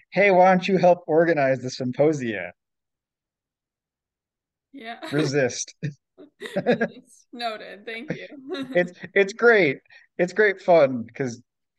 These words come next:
Speaker 1: you get to see everybody's work a little bit ahead of time, which is kind of fun. But
Speaker 2: Yeah.
Speaker 1: <laughs> you go in, you lose all your hair trying to get everybody to show up to, to hybrid meetings.
Speaker 2: Yeah,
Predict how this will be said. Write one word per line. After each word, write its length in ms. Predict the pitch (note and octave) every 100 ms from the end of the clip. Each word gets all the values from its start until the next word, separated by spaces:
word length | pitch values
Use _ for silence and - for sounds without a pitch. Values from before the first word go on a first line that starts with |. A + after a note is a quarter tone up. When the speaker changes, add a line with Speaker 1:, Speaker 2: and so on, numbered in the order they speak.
| _ -
Speaker 1:
you 80 |
get 120 | C#3+ E3
to 80 |
see 160 | D3 D3+
everybody's 320 | D3 C#3 C3
work 180 | C3 C3
a 60 | B2+
little 140 | C3
bit 100 | A#2+ G#2+
ahead 240 | G#2+ A#2+
of 100 | A2+
time, 280 | A2 G2 F#2
which 120 | F2+ -
is 40 |
kind 180 | - A#2+
of 80 | G#2
fun. 360 | A2 F#2 E2+ E2+ _ _ _ -
But 260 | A#2 G2+ - _ _ A3+ B3 _ _
Speaker 2:
Yeah. 260 | A#3+ B3 A#3+ A#3 _ _ _ - _ _ _ _ _ _ _ _
Speaker 1:
<laughs> 200 | A#3 -
you 440 | G3 F#3 - F3+ F3
go 280 | D3 G#3 E3
in, 220 | E3 D3 - A#3+
you 100 | C3
lose 240 | C#3+ D3+ C#3+
all 160 | C#3
your 160 | B2 B2
hair 340 | B2+ C3+ A2 G#2
trying 360 | B2+ A#2 A2
to 160 | G#2+ G2+ - _ - -
get 140 | C#3+ E3+
everybody 380 | D3+ C3 D3
to 60 | B2+
show 360 | - C#3+ D3 C3
up 180 | C3 _ _
to, 160 | - G#2+ _ - - _ -
to 80 | C3
hybrid 480 | C3+ C3 B2 A#2
meetings. 480 | A#2 A2 G#2 G2+ - - - _ _ C#3 - _ _ _ - _ _ _ _
Speaker 2:
Yeah, 380 | G#3+ G3 -